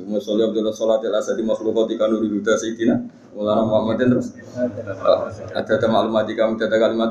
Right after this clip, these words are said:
Pokoknya wong tuh ada urun, urun. <laughs> Serepot ini.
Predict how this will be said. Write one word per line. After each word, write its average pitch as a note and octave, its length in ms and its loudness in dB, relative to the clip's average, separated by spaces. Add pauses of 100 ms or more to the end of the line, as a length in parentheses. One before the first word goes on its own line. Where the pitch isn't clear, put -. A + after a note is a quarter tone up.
Pokoknya F3+ 320 4
wong F#3+ 160 6
tuh F#3 160 -2
ada E3+ 160 2
urun, D3+ 540 4 (180)
urun. C#3 420 4 (140)
<laughs> - 0 - (3500)
Serepot F#2+ 640 -2
ini. E2 160 -10